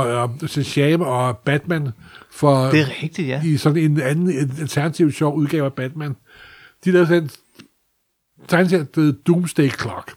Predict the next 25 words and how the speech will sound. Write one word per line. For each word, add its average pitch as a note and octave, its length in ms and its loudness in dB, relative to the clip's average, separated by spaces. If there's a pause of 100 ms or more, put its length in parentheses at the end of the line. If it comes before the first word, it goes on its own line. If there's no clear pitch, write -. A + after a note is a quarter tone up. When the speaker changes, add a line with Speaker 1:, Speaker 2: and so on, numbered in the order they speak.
(220)
Speaker 2:
Mhm. G#2+ 260 -10 (1000)
Speaker 1:
Og D#3+ 360 4 (160)
det F3 120 0
hensyder F3 420 -2
selvfølgelig C3+ 360 0
både D3+ 240 2
til C#3+ 440 0 (160)
det D3+ 140 4
urmotiv D#3+ 680 0
og D3 140 -6
tidsmotiv, C#3+ 720 0 (360)
der C#3+ 80 0
er C3 360 0
i, B2+ 200 -2 (100)
øh, G#2+ 160 -6
selve B2+ 280 -4
tegneserien, C#3+ 560 -2 (420)
men D3 120 -4
også D#3 400 2 (640)
den D3+ 140 0 (120)
Doomsday E3+ 360 2
Clock, C#3 400 0
der C#3+ 60 -2
er A2+ 160 -4
jo, D3+ 280 6